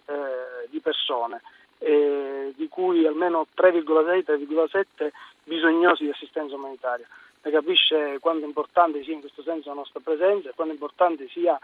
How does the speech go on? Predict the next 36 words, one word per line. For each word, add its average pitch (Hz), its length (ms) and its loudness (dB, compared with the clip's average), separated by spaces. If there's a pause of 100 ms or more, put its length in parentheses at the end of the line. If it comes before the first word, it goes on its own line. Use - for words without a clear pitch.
(240)
il 151 100 -8
lavoro 156 360 6
che 135 60 -4
sta 139 120 -14
svolgendo 147 460 -4
questa 139 200 -10
società 147 400 0 (100)
italiana, 151 760 0
e - 80 -20
questo 131 460 -10
bisogna 135 360 -8
dirlo, 151 400 -2 (340)
in 156 120 -4
questa 139 600 2
località. 123 520 -8 (380)
Mosul 190 380 4
verrebbe 165 580 6
inondata 160 540 4
in 147 80 -4
quattro 151 360 -4
ore, 120 220 -6 (300)
giusto 147 240 -10
per 143 140 -8
dare 151 260 0
alcuni 139 300 -14
dati. 123 320 -6 (340)
Eh, 120 460 -12
Baghdad 156 600 4
in 143 140 -10
ottantatré. 127 560 -12 (520)
Questo 160 220 2
è 143 40 -6
il 143 60 -8
livello 147 220 -2
della 135 120 -4
proporzione. 123 520 -16